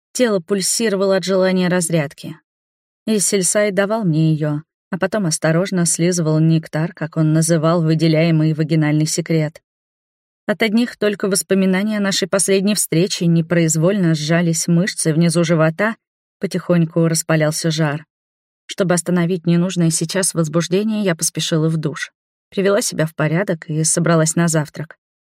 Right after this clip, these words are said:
Потом по плану стояло плавание в бассейне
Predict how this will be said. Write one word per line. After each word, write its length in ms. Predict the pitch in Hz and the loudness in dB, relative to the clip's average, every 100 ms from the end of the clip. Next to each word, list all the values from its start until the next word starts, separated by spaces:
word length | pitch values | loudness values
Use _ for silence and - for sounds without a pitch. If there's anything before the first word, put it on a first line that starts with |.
| _ _ | _ _
Потом 300 | - 233 285 | -4 0 0
по 100 | 208 | 0
плану 280 | 175 190 226 | -2 0 0
стояло 440 | - 185 175 185 165 | -2 0 0 0 -2
плавание 460 | 185 175 165 156 | 0 0 2 0
в 40 | 139 | -2
бассейне 680 | 143 - - 190 226 226 | -4 -4 -2 0 0 -2